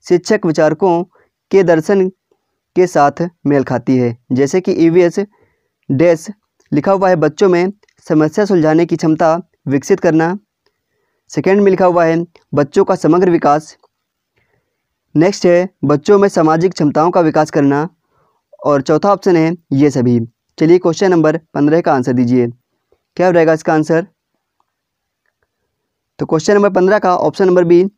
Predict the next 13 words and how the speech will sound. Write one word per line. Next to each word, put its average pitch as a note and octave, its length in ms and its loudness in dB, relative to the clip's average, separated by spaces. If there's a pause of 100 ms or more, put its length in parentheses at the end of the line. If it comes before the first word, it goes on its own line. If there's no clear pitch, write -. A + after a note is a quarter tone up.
(180)
बिल्कुल D3+ 240 0
सही G3 120 0
रहेगा, E3+ 240 2
बच्चों D#3 320 -2
का D#3+ 240 0 (320)
समग्र E3 380 0
विकास C#3+ 460 -2
या D3 140 -2
संपूर्ण C3+ 400 -2
विश-, A#2+ 300 -8
विकास। A#2+ 400 -6 (1400)
नेक्स्ट E3 300 -2
है F#3+ 180 0